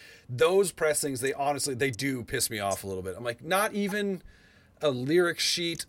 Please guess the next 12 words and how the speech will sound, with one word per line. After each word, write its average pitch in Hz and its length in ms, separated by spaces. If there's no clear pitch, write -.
or," 127 420
you 135 180
know, 127 180
it's 120 120
just 143 200
like, 120 240
uh, 120 300
just 104 240
the 107 120
generic 120 600
paper 147 320
sleeve 123 640